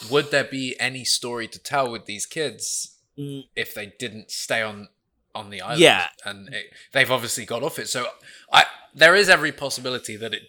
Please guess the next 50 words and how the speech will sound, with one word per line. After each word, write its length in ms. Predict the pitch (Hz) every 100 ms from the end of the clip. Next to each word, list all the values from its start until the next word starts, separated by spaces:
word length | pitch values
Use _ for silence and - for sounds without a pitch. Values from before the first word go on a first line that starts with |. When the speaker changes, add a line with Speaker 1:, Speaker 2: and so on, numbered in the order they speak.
| _
Speaker 1:
just 480 | - 107 - _ -
turns 340 | 131 110 104
around. 440 | 104 101 110 135 -
<laughs> 500 | - - - - -
The 120 | 202
boat 380 | 127 170 185 277
turns 260 | 175 151 143
around. 340 | 147 147 143
Maybe 220 | 156 160
they 140 | 156 147
come 240 | 151 151
into 180 | 147 139
a 60 | 131
storm 440 | - 131 131 123
and 80 | 120
they're 100 | 104
like, 200 | 98 107
"Okay, 240 | 113 113
let's 140 | 101 107
go 140 | 120
back." 240 | 110 104 - - - 143
And 80 | 135
they 100 | 147
just 240 | 170 202
end 140 | 139 180
up 180 | 135
back 240 | 170 123 -
on 80 | 120
the 60 |
Speaker 2:
<laughs> 180 | 113 113
Speaker 1:
island. 220 | 117 110
But 100 | 120
I, 140 | 123 123 - 131
I 40 |
do 140 | 143
feel 180 | 143 147
like 220 | 131 107
Nublar's 340 | 113 110 107 -
kinda 160 | 107
done 220 | 92 98 98
for 40 |
Speaker 2:
Yeah, 340 | 185 156 139
Speaker 1:
them 80 | 139
now. 60 | 139 165
Speaker 2:
I 40 | 180
feel 180 | 226 208
like 140 | 208
it 20 |
would 80 | 175
be, 300 | 170 147